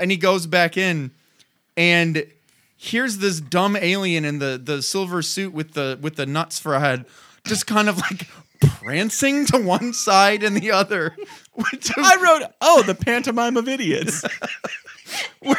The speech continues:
Speaker 1: he's just, he's prancing from one side to the other, and you just hear just synth fart noises <laughs> going crazy.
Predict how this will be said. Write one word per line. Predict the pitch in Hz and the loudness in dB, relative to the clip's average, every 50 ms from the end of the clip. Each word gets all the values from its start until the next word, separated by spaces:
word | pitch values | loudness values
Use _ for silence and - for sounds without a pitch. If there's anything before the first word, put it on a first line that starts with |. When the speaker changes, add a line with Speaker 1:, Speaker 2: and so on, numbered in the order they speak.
| - | 2
Speaker 1:
he's | 302 302 262 - 294 302 - | 2 2 2 2 -2 -4 -2
just, | - 285 269 262 - - 427 480 - - - | -2 -2 -2 -2 -6 -12 -20 -20 -20 -8 -6
he's | 285 269 - | -4 -4 -4
prancing | - - 262 247 247 262 269 - 277 262 254 | -4 0 2 2 2 2 0 -2 -4 -4 -4
from | 240 262 226 202 | -4 -4 -4 0
one | 196 202 214 240 | 0 0 0 0
side | - - 262 247 240 226 | 0 2 2 4 4 2
to | 240 240 | 0 -2
the | 214 220 214 | -2 2 2
other, | 202 220 196 190 165 156 - - - - - - | 4 4 4 4 2 0 -2 -6 -14 -20 -12 -4
and | - 220 220 202 | -2 -2 -2 0
you | 185 233 | -2 -2
just | 208 226 220 208 214 | 0 0 -2 -2 -4
hear | - - - 233 226 214 202 196 196 190 175 180 _ _ _ _ _ _ _ _ _ _ _ _ _ _ _ _ _ _ _ _ _ _ _ _ - | -8 -10 -8 -6 -2 0 0 0 0 0 -2 -6 _ _ _ _ _ _ _ _ _ _ _ _ _ _ _ _ _ _ _ _ _ _ _ _ -12
just | - - 247 220 220 - - | -4 -2 -2 -2 -2 -4 -8
synth | 185 - - - - 247 240 220 202 - | -8 -6 -6 -4 -2 -2 -2 -4 -4 -8
fart | - - - 226 214 208 208 202 | -12 -6 -2 0 2 2 0 -2
noises | 185 185 175 170 175 165 175 165 151 | -2 -2 0 0 -2 -2 -2 -2 -2
<laughs> | - | 0
going | 214 - - 240 240 208 - | -2 -2 0 -2 -4 -4 -6
crazy. | - - - 233 226 208 208 185 170 170 156 147 139 - | -10 -2 2 4 4 4 2 0 -2 -2 -2 -2 -4 -6